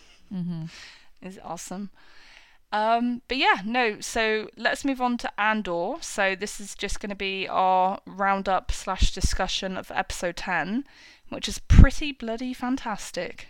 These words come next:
Speaker 2: I think it's safe to say. So yeah, it's not even, I don't even really need to ask you this, Kirsty, but I'm pretty sure you <laughs> also thought it was a fantastic episode, right?
Speaker 1: It was great. I was on the edge of my seat the whole time.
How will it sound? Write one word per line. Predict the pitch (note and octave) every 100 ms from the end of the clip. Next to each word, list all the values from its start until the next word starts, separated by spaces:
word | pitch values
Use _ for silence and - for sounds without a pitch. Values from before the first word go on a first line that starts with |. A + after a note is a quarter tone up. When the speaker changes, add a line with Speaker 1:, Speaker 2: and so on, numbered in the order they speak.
| -
Speaker 2:
I | F#3
think | - F#3
it's | -
safe | F#3+ F3+
to | -
say. | - E3 G3 - - - - _
So | - G3
yeah, |
it's | F3+ B3
not | B3+ G3 - -
even, | A3+ G#3 G#3
I | B3+
don't | D4 B3+
even | A#3
really | G3+ F#3+
need | F3+
to | -
ask | F3+ F3+ F3+
you |
this, | F3 E3+
Kirsty, | - E3+ - F3 E3
but | - E3 - - - -
I'm | G3
pretty | G#3+ F#3+
sure | F#3+
you | F#3 F3+ F3
<laughs> |
also | F3+ F3 F3+
thought | F3 F3 -
it | E3
was | F3
a |
fantastic | F3+ F3+ F3+ - E3
episode, | E3 - F3 E3
right? | F#3 G#3+ - C4+ - - _ _ -
Speaker 1:
It | G#3
was | E3 F#3
great. | - F3 E3+ E3 -
I | -
was | F3+ F3+
on | F3 E3+ -
the | F#3 F3
edge | E3 F3+
of | F3+
my | E3+ E3+
seat | - E3+ -
the | F3
whole | E3+
time. | E3+ - E3+ E3+ F3 E3+ E3+